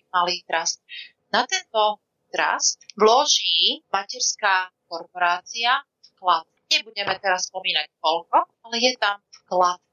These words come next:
na začiatok. Vy, keď niečo podpíšete, váš podpis je speňažený. Je hneď speňažený a vlastne z vášho trustu sa stiahnu finančné prostriedky.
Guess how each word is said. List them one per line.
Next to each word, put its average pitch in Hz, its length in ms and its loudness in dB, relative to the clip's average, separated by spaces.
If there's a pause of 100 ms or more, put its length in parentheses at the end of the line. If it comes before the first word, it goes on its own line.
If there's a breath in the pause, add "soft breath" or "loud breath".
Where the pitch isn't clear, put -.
(200)
na 190 100 0
začiatok. 175 540 -2 (280)
Vy, 269 280 0 (400)
keď 208 240 0
niečo 214 340 0 (140)
podpíšete, 247 1120 -2
váš 180 400 0
podpis - 680 -4 (180)
je 185 380 0
speňažený. 190 1000 -4 (120)
Je 170 100 -6
hneď 262 320 -2
speňažený 175 800 -4 (180)
a 311 100 2
vlastne 202 520 0
z - 120 -4
vášho 180 600 -2
trustu 254 560 0 (100)
sa 208 160 2
stiahnu 196 1080 0 (100)
finančné 190 880 0
prostriedky. 165 880 -2